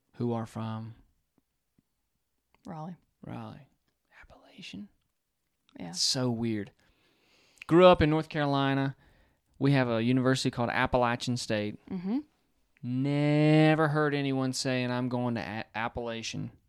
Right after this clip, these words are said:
Speaker 2: <laughs> Yeah.
Speaker 1: Never in my life. You can go to the website now, listen to the, the dean of the school. "Here at Appalachian State University." And then everywhere else,
Speaker 2: Appalachian.
Speaker 1: they call
Speaker 2: Yeah.
Speaker 1: it Appalachian.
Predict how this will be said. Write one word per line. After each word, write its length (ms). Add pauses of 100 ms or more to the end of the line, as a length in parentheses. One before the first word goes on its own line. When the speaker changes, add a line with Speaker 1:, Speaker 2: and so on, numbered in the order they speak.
(500)
Speaker 2:
<laughs> 120 (380)
Yeah. 200 (400)
Speaker 1:
Never 480
in 100
my 140
life. 340 (160)
You 80
can 80
go 80
to 80
the 60
website 480
now, 400
listen 260
to 80
the, 220
the 160
dean 340
of 80
the 80
school. 460 (420)
"Here 220
at 100
Appalachian 600
State 260
University." 720 (920)
And 140
then 180 (120)
everywhere 520
else, 420
Speaker 2:
Appalachian. 580
Speaker 1:
they 100
call 160
Speaker 2:
Yeah. 60
Speaker 1:
it 120
Appalachian. 600